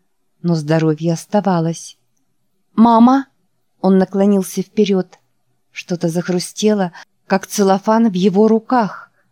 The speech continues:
Это была хрупкая оболочка талисмана. Он столкнул со столика несколько склянок с лекарствами, чтобы освободить место. Некоторые из них, упав, разбились, но это было неважно. Ей больше были не нужны лекарства.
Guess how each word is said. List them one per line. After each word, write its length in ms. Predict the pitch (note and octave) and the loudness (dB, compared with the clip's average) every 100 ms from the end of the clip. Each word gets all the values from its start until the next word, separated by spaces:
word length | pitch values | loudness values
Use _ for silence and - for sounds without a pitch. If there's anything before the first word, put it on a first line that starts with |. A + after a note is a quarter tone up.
| _ _ _ - | _ _ _ -10
Это 220 | E3+ E3 | -6 -4
была 220 | D3+ E3+ | -2 -2
хрупкая 500 | - F#3 E3+ _ E3+ | -2 -6 -8 _ -2
оболочка 500 | D#3 E3+ E3 - - | 0 0 -2 -4 -6
талисмана. 840 | E3+ E3 F3+ - F3+ E3+ E3 E3 - _ _ _ _ _ _ - | -4 -4 -6 -4 -4 -2 -4 -6 -12 _ _ _ _ _ _ -8
Он 120 | F3+ | -8
столкнул 520 | - F#3+ F#3 G3 G3+ | -2 -2 -2 0 -2
со 160 | - F#3 | -2 -6
столика 500 | - G#3 F#3+ - F3+ | -2 0 0 0 0
несколько 480 | F#3 - F#3+ F3 | 0 0 -4 -4
склянок 480 | F3 - G3+ G3+ F#3 | -6 -4 -2 0 -2
с 120 | - | -4
лекарствами, 840 | F#3+ G3 B3 C4 - F#3+ F3+ E3 - _ _ | -6 -2 -2 -2 -4 -2 0 -2 -6 _ _
чтобы 380 | - - A3+ G#3+ | -16 -2 0 0
освободить 640 | G#3+ G#3 G3+ A3 A3+ A3 | 0 -2 0 2 0 0
место. 600 | A#3 A#3+ G3 - E3 D#3 - _ _ _ _ _ | 2 4 2 -2 -4 -4 -6 _ _ _ _ _
Некоторые 540 | D#3+ E3+ - - D#3 D#3+ | -2 -2 -2 -4 -2 -2
из 100 | D#3 | -2
них, 240 | E3 - | -4 -4
упав, 320 | D#3 D#3+ D3+ | -4 -4 -2
разбились, 800 | D#3 D3 D#3 E3+ F#3 G3+ - - _ _ _ _ | -4 -4 -4 -2 -2 -2 -6 -18 _ _ _ _
но 140 | F#3 | -2
это 160 | F3+ F3 | 0 -2
было 180 | E3 F#3 | 0 2
неважно. 760 | G3+ G#3 G#3 F#3 D#3+ D#3+ D#3+ - _ _ _ _ | 4 2 2 0 -2 -4 -4 -10 _ _ _ _
Ей 160 | E3 F3 | -4 -2
больше 420 | D#3+ E3 - F3 | 0 0 0 -4
были 220 | E3 F3 | -2 0
не 140 | E3+ D#3+ | 2 2
нужны 360 | E3+ E3+ F3+ | 0 0 0
лекарства. 760 | E3 D#3+ F3 E3 - - E3+ | 0 -2 -2 -4 -6 -10 -8